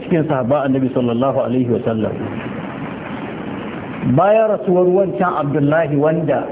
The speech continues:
Ruqayya ta haifa, da wannan Fakhita ta haihu, sai aka mai da ɗa, aka mai da sunan.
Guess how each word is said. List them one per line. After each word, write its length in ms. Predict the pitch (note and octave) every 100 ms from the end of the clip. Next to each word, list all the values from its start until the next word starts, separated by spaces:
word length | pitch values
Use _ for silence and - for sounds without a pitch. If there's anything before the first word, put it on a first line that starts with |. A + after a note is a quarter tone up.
| C3
Ruqayya 480 | C#3 D#3+ E3 D3
ta 80 | D3
haifa, 360 | C3 G#2+ G#2 G2+ - - - - - - - - - - - - - - - - - - - - - - - -
da 60 | A2+
wannan 600 | C3+ D#3+ F#3+ F#3 E3+ E3 F3 - - - -
Fakhita 540 | E3+ F3 E3+ D#3 D3
ta 120 | D#3
haihu, 360 | D3 F#3+ F#3+ B2+ - -
sai 80 | F3
aka 220 | - F3
mai 200 | C#3+ D#3
da 120 | D3 C#3+
ɗa, 160 | D3 C#3 - -
aka 200 | - F3+
mai 160 | C#3+ D#3+
da 100 | C#3+ -
sunan. 280 | C#3 C3